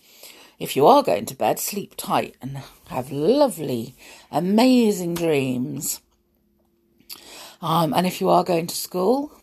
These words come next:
then learn lots. <laughs> Anyway,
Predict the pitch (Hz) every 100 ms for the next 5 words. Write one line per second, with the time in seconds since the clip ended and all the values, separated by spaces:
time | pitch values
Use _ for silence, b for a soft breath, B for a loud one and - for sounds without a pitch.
0 | - 196 190 190 180 _ _ B B B
1 | B - 190 240 247 233 170 156 - -
2 | - - - _ - 262 269 - - _
3 | - B B B B B B B 180 220
4 | 233 202 160 139 117 110